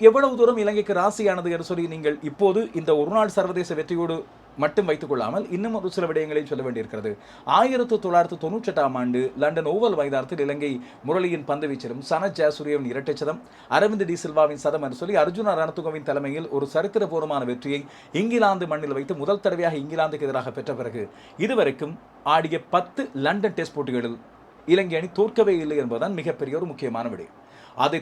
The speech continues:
தொடர்ந்து கொண்டு செல்ல வேண்டுமாக இருந்தால், இன்று தனஞ்சய டி சில்வா தலைமையில் களமிறங்குகின்ற இலங்கை, இங்கிலாந்தின் எண்பத்தி ரெண்டாவது டெஸ்ட் தலைவராக பதவியேற்றுக் கொள்கின்ற ஒலி போப்பின் தலைமையிலான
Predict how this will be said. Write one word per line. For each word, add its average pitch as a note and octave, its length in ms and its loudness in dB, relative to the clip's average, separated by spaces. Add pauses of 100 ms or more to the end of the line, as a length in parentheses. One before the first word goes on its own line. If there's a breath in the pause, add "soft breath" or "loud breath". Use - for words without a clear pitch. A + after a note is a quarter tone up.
தொடர்ந்து A#3+ 340 2
கொண்டு G#3 260 0
செல்ல F#3 180 0
வேண்டுமாக C#3+ 400 -2
இருந்தால், F#3+ 280 2
இன்று E3 220 -6
தனஞ்சய G3+ 380 2
டி E3 120 -6
சில்வா D#3+ 280 2
தலைமையில் C#3+ 380 -2
களமிறங்குகின்ற C3 600 -2
இலங்கை, B2+ 260 -4 (460 loud breath)
இங்கிலாந்தின் E3+ 480 4
எண்பத்தி G#3+ 320 2
ரெண்டாவது E3+ 440 2
டெஸ்ட் F3 200 -6
தலைவராக E3 480 2 (100)
பதவியேற்றுக் D#3 480 -2
கொள்கின்ற C#3+ 300 -2 (480)
ஒலி G#3 260 4
போப்பின் E3+ 360 -2
தலைமையிலான C#3+ 440 -2